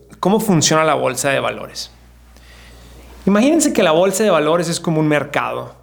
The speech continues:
Es como un mercado donde vas a comprar frutas, verduras, pescado, pollo. Lo, la diferencia más grande es que en este mercado, pues, no vas a comprar bienes, no vas a comprar bienes físicos. Vas a estar comprando,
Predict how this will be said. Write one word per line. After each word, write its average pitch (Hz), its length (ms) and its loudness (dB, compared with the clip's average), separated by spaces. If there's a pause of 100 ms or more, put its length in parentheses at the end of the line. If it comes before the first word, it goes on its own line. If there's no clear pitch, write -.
(160)
Es 165 220 -2
como 220 160 0
un 196 80 0
mercado 180 540 2
donde 156 200 0
vas 147 300 0
a 165 100 -8
comprar 139 600 -2
frutas, 151 640 -4
verduras, 143 1040 -2 (340)
pescado, 151 920 0
pollo. 151 640 0 (600)
Lo, 190 440 2
la 190 160 0
diferencia 196 680 0
más 202 240 0
grande 160 340 -2
es 175 120 -6
que - 80 -6
en 147 80 -2
este 151 200 -4
mercado, 165 560 0
pues, 180 160 -4
no 139 120 -2
vas 139 140 -2
a 135 60 -12
comprar 139 640 -4
bienes, 185 340 0
no 165 220 -4
vas 175 120 -2
a - 40 -8
comprar 156 320 -2
bienes 165 300 -2
físicos. - 440 -6
Vas 147 120 -2
a - 20 -6
estar 175 240 -6
comprando, 180 800 0